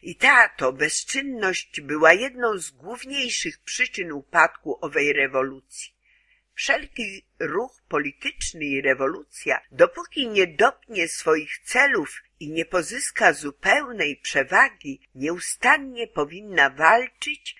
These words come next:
i wywierać swoje siły na przeciwników. Najmniejsza i najkrótsza bezczynność rewolucji samąż rewolucją.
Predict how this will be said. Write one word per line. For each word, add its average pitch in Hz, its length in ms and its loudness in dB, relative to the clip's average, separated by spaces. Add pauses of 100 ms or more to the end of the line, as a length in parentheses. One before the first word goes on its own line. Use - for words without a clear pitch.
i 330 180 -10
wywierać 160 720 4
swoje 185 460 -4
siły 156 380 -2
na 156 180 2
przeciwników. 208 960 -12 (440)
Najmniejsza 214 1000 -2 (180)
i 143 80 -14
najkrótsza 180 960 0
bezczynność 226 1160 -8
rewolucji 139 800 -6 (400)
samąż 151 800 2
rewolucją. 165 840 -6